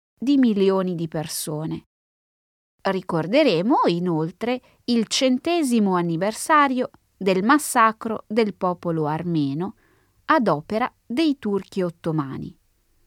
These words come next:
Più avanti, nel corso della trasmissione, ci occuperemo di un sondaggio che esplora l'importanza sociale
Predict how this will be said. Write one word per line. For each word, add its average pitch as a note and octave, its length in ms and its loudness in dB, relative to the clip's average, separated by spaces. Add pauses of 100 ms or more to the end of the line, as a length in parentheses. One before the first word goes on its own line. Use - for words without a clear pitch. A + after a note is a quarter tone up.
(760)
Più D#3 220 -4
avanti, F3 680 -4 (300)
nel F3 300 -2
corso E3+ 600 -2
della D3+ 260 -4
trasmissione, B3 840 -2 (420)
ci - 180 -2
occuperemo B3+ 840 0
di E3+ 140 -2
un D#3+ 160 0
sondaggio C4+ 920 -4 (440)
che G#4+ 220 2
esplora B3 800 4
l'importanza F#3 1000 0
sociale C4 760 0